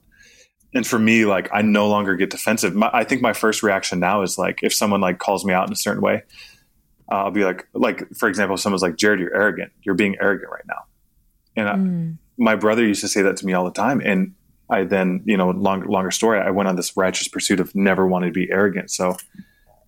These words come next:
Speaker 1: um, that's why, like, I didn't like to receive acts of service 'cause I thought it was selfish anyway. Uh, my first reaction now is, "Am I arrogant or I'm rude? Am I rude? What, was I rude in that moment?" Then I begin to reflect and,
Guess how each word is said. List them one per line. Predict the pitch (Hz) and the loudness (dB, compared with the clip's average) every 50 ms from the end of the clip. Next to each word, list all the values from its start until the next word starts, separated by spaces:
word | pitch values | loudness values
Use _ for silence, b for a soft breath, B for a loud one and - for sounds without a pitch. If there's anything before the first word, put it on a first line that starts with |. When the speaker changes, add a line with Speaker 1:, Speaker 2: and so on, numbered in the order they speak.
| _ - | _ -6
Speaker 1:
um, | 95 92 87 87 87 87 | -4 -4 -4 -6 -8 -4
that's | - 95 95 - | -4 -4 -2 0
why, | 98 92 | 0 2
like, | 90 90 87 92 | 2 2 0 -2
I | 90 | 0
didn't | - 101 90 92 90 - - | 0 0 0 -2 -4 -6 -4
like | 98 90 90 87 - _ | -2 -2 -2 -2 -4 _
to | - - 92 | -8 -4 -4
receive | 87 80 - - 90 87 | -2 -2 0 0 0 2
acts | 85 85 82 - | 2 0 -2 -4
of | - 85 | -4 -4
service | - - 95 90 87 95 - - | -2 0 0 0 0 -2 -4 -4
'cause | - 85 85 | -4 -6 -4
I | 80 | -2
thought | - 87 85 | -2 -2 -2
it | 82 | 0
was | 82 - | -2 -2
selfish | - 92 90 87 92 - - - - | -2 -2 -2 0 -2 -4 -4 0 0
anyway. | 113 110 95 87 85 85 - b b b b b b b b b b _ _ _ _ _ _ - - | 2 2 2 2 0 -2 -6 b b b b b b b b b b _ _ _ _ _ _ -8 -6
Uh, | - 110 | -4 -2
my | 107 101 | -2 -4
first | - - 135 117 - 117 | 0 0 0 0 2 2
reaction | 107 101 113 127 - - 101 | 2 2 2 -2 -2 -4 0
now | 90 92 95 92 92 | 2 2 2 2 0
is, | 90 90 85 - - - _ _ _ - - _ _ _ | 0 -2 -2 -4 -6 -8 _ _ _ -20 -20 _ _ _
"Am | - 113 123 135 | 0 0 0 2
I | 131 117 | 0 0
arrogant | 92 95 104 123 123 147 160 180 233 208 165 - _ _ _ _ _ _ _ _ _ | 0 2 0 0 0 0 0 -2 -2 -4 -8 -14 _ _ _ _ _ _ _ _ _
or | 113 104 98 95 92 - - | 2 2 2 2 -2 -4 -2
I'm | 104 98 95 | -2 2 2
rude? | 104 104 92 - - 110 | 2 2 2 0 -2 0
Am | 104 117 | 0 2
I | 123 | 2
rude? | 110 92 98 110 107 101 | 2 2 2 0 0 0
What, | 107 107 107 107 | -2 -2 0 0
was | 104 107 110 123 | 0 0 2 2
I | 127 | 0
rude | 107 95 107 113 | 2 2 0 0
in | 117 | 0
that | 110 95 | -2 -4
moment?" | 98 95 95 113 131 - - - B B B B B B B B | -2 -2 0 0 -2 -2 -4 -10 B B B B B B B B
Then | 117 135 135 | 2 4 4
I | 131 | 4
begin | 127 120 113 131 127 113 | 2 2 2 2 0 2
to | - 113 | 0 -2
reflect | 101 - - 139 135 117 - - | -2 0 0 0 0 0 -2 -4
and, | 107 101 101 95 | -4 -4 -4 -6